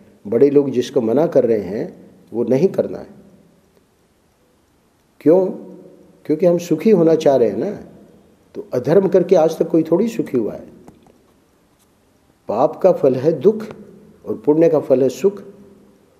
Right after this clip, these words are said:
तो पाप करके कोई सुखी थोड़ी हुआ है। तो इसलिए कह रहे हैं कि सुखदायक संस्कार उत्पन्न करने के लिए मनुष्य शरीर में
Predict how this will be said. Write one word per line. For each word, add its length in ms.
तो 60
पाप 520
करके 260
कोई 200
सुखी 280
थोड़ी 260
हुआ 200
है। 240
तो 60
इसलिए 320
कह 200
रहे 140
हैं 300
कि 100
सुखदायक 720
संस्कार 520
उत्पन्न 540
करने 300
के 160
लिए 380
मनुष्य 400
शरीर 400
में 340